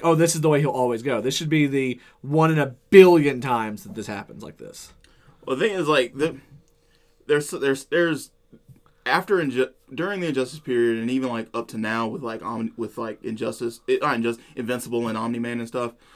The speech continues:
Speaker 2: there's kinda, like, this fascination of,
Speaker 1: Of
Speaker 2: of
Speaker 1: evil
Speaker 2: an evil
Speaker 1: Superman.
Speaker 2: Superman.
Speaker 1: Yeah, that's why I wanted to do an
Speaker 2: Yeah.
Speaker 1: episode about it one
Speaker 2: Like,
Speaker 1: time.
Speaker 2: like, Mar-, Marvel's chock full of 'em.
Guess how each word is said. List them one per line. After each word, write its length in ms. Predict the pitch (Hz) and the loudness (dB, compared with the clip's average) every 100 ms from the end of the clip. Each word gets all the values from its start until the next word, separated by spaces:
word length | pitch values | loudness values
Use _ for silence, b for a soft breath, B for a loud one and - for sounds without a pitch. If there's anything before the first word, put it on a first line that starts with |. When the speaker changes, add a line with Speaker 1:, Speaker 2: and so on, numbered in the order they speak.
| b | b
Speaker 2:
there's 160 | - 110 | -10 -6
kinda, 180 | 127 123 | -2 0
like, 180 | 120 - | 0 -2
this 160 | 117 | -6
fascination 800 | - - 117 117 117 117 117 123 | -8 -4 -2 -2 -4 -4 -4 -4
of, 200 | 113 107 - _ _ _ | -4 -6 -12 _ _ _
Speaker 1:
Of 140 | 131 135 | -6 2
Speaker 2:
of 60 | |
Speaker 1:
evil 160 | 147 135 | 2 4
Speaker 2:
an 60 | |
evil 200 | 131 123 | 2 0
Speaker 1:
Superman. 20 | 123 | -2
Speaker 2:
Superman. 300 | 147 165 147 | 4 6 6
Speaker 1:
Yeah, 60 | 156 | 4
that's 180 | 160 160 | 2 4
why 140 | 151 | 6
I 40 | 131 | 6
wanted 300 | 120 113 110 | 2 -4 -6
to 60 | |
do 0 | 104 | -4
an 20 | |
Speaker 2:
Yeah. 60 | 117 | -4
Speaker 1:
episode 180 | 113 104 | -4 -8
about 160 | 101 98 | -8 -6
it 40 | |
one 100 | 120 | -6
Speaker 2:
Like, 80 | 120 | -6
Speaker 1:
time. 180 | 110 113 | -8 -4
Speaker 2:
like, 200 | 127 117 | -2 0
Mar-, 220 | 139 - | 0 0
Marvel's 420 | 139 247 208 156 | 4 6 6 4
chock 320 | - 160 127 | 2 2 2
full 240 | - 139 117 | -2 -2 -2
of 80 | - | -6
'em. 140 | - | -18